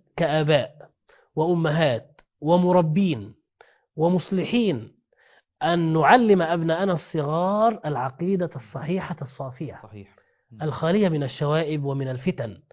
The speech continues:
Speaker 1: ولا تقل: "إن ابني لن يتفهم الكلام."
Speaker 2: مم.
Speaker 1: سيتفهم الكلام وسيعقله وسيشرح الله صدره لوعيه. هذا
Speaker 2: نعم.
Speaker 1: الذي أريد أن،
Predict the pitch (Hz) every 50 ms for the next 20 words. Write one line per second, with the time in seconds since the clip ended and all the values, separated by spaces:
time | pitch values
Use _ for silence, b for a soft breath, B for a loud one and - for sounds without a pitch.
0 | b b b b b b b b b 151 156 160 160 156 143 139 202 214 202 -
1 | 262 277 277 262 - - - _ _ _ - 156 147 143 139 135 135 131 - 208
2 | 208 202 190 175 160 151 143 143 143 139 131 127 127 - 196 170 135 131 127 127
3 | 127 127 - 135 139 139 123 107 98 - _ B 123 110 104 104 B B B _
4 | - - 156 147 147 - 160 147 170 208 190 175 170 165 156 143 - 156 143 156
5 | 165 175 170 156 139 127 123 131 135 - 147 151 180 170 139 135 - 233 247 214
6 | 160 123 - - b b b b b b b _ - 151 139 - 156 175 196 190
7 | - 165 151 - 151 147 147 160 165 160 139 127 - 135 131 151 170 175 180 196
8 | 208 208 214 214 - b b b b b b _ _ - 135 135 143 156 160 160
9 | 151 131 131 143 131 143 175 202 180 151 120 104 - - _ _ _ _ - 120
10 | 117 - _ _ _ _ _ 135 170 214 202 185 180 175 190 180 175 170 147 156
11 | 165 175 180 175 160 165 165 151 123 135 139 135 127 123 120 120 120